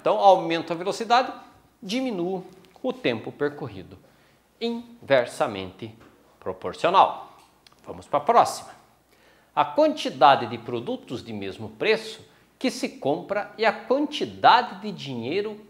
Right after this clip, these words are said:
gasto. Quanto mais produto eu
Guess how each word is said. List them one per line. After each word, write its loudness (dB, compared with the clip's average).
gasto. -2
Quanto 4
mais 2
produto -4
eu 2